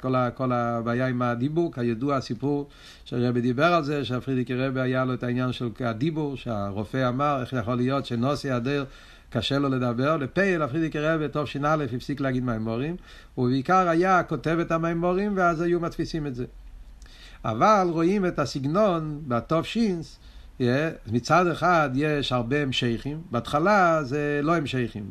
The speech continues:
תוף שין עצמו זה עדיין לא המשכים, אבל אחר כך בתוף שין א',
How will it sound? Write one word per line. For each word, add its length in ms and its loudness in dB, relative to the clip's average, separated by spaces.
תוף 160 -4
שין 200 0
עצמו 540 -2
זה 60 2
עדיין 240 2
לא 60 2
המשכים, 460 -2
אבל 220 0
אחר 160 -2
כך 360 4
בתוף 260 -2
שין 180 0
א', 240 6